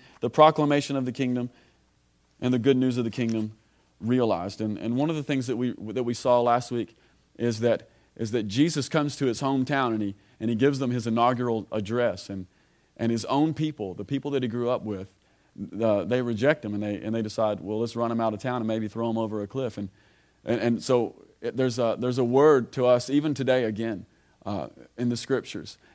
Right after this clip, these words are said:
And th-, that is that familiarity can keep us from encountering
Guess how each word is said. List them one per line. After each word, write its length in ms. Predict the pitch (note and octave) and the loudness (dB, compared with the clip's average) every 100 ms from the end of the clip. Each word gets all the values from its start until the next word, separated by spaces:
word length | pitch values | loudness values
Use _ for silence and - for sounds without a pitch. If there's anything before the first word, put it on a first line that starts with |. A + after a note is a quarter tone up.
| - | -6
And 160 | A#2+ | -4
th-, 140 | A2 A#2 | -2 6
that 180 | C3+ D3 | 6 6
is 160 | C3 | 2
that 200 | B2+ - | -2 -2
familiarity 720 | C#3+ C3 C#3+ D#3+ D3+ D#3+ B2 | 0 2 4 4 4 2 0
can 200 | G2+ A#2 | -2 -4
keep 280 | A2+ D#3+ D#3 | -2 -4 -2
us 280 | B2+ - - _ _ - | -2 -4 -12 _ _ -6
from 160 | B2+ B2 | -2 0
encountering 640 | A#2 C3 C3+ B2 G#2+ G#2 | 0 0 2 0 -2 -6